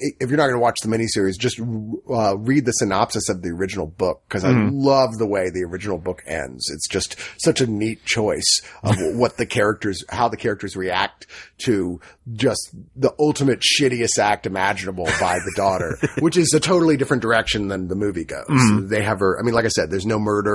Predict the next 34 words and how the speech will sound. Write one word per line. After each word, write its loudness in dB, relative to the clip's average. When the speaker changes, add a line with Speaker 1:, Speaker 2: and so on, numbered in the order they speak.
Speaker 1:
or 0
anything -2
here. 0
There's -6
no -2
anything -4
like -6
that. -2
But 0
yeah, 4
this 2
is 2
great 0
stuff 2
and -4
lots 0
of, -2
one -2
of 0
the 0
better -2
lineups 0
of -8
bonus -2
features -2
from, -2
uh, 2
Criterion 2
I've -2
seen -2
in -2
a -2
while, 0
uh, 2